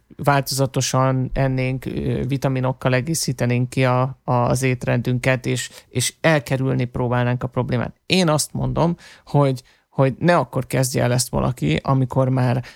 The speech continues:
amikor már úgy érzi, hogy a, az élete pokol, és muszáj valamit, mert vagy ne csak akkor kezdje, akkor nyilván akkor már el kell kezdeni, és akkor nagyon-nagyon nehéz lesz. De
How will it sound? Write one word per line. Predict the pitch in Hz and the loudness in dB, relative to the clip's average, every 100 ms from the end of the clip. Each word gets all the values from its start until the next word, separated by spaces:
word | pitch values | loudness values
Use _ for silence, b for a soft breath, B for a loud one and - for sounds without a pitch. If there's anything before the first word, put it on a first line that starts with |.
| B | B
amikor | - 139 151 | 0 2 2
már | 135 127 | 2 2
úgy | 151 143 | 2 0
érzi, | 113 123 135 | 0 0 0
hogy | 127 120 | 0 0
a, | 120 117 - | 0 0 0
az | 131 | 0
élete | 131 123 127 131 | 0 0 0 -2
pokol, | 127 131 - 127 135 | 0 -2 -2 -2 0
és | 117 - | 0 0
muszáj | 139 - 127 127 | 0 0 0 -2
valamit, | 135 131 135 127 | 0 0 0 0
mert | 139 135 123 - _ _ | 2 2 0 -8 _ _
vagy | - 139 - | -2 -2 0
ne | 156 | 0
csak | 127 135 | 0 -2
akkor | 127 127 131 | -4 -4 -4
kezdje, | 123 135 147 | -2 0 2
akkor | 160 | 2
nyilván | 151 170 143 131 | 4 4 2 0
akkor | 127 - 123 | -2 -2 0
már | 127 131 | 2 2
el | 135 | 2
kell | 123 127 | 0 -2
kezdeni, | 123 131 127 147 | 0 0 2 2
és | 156 135 | 2 0
akkor | 127 131 | -2 -2
nagyon-nagyon | 131 147 143 113 113 117 113 | 2 2 2 0 -2 -2 0
nehéz | 120 123 107 120 | 0 -2 -2 -2
lesz. | 151 165 - B B B B | -2 -2 -4 B B B B
De | 131 147 139 | 2 2 2